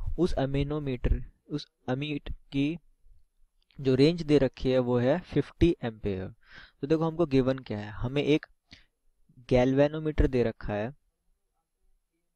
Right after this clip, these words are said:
जी, जो कितना measure कर रहा है, जो current measure कर रहा है वन मिली एम्पेयर। ठीक है,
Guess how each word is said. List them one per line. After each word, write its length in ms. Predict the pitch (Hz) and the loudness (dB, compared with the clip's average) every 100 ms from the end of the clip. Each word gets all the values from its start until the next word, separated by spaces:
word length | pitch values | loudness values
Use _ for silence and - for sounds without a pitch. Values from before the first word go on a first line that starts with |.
| _ _ _ _ - - | _ _ _ _ -20 -20
जी, 420 | 127 107 113 147 - _ _ _ _ - _ _ - _ | -14 -6 -4 -4 -8 _ _ _ _ -20 _ _ -20 _
जो 200 | 147 135 175 | -10 -8 -6
कितना 360 | 165 - 170 175 | -2 0 2 4
measure 260 | 165 156 151 | 4 4 2
कर 180 | 127 | 2
रहा 120 | 117 107 | 0 -2
है, 100 | 104 _ _ _ - - _ 135 | -6 _ _ _ -20 -20 _ -4
जो 120 | 143 | -4
current 500 | - 139 143 175 - - - - | 4 4 4 0 -4 -6 -10 -10
measure 320 | 123 127 143 | -4 2 4
कर 200 | 147 127 | 4 0
रहा 140 | 120 107 | 2 0
है 140 | 135 - _ _ - - _ - _ _ - - _ - | -2 -8 _ _ -20 -20 _ -20 _ _ -20 -20 _ -20
वन 420 | 110 120 123 160 185 _ _ 117 | -6 -2 -2 -4 -12 _ _ -10
मिली 460 | 120 123 135 170 - _ _ _ _ _ - | -6 0 2 2 -2 _ _ _ _ _ -8
एम्पेयर। 460 | 117 - 101 95 98 _ _ _ - | -8 -6 -6 -6 -10 _ _ _ 6
ठीक 180 | 165 | 6
है, 140 | 165 | 4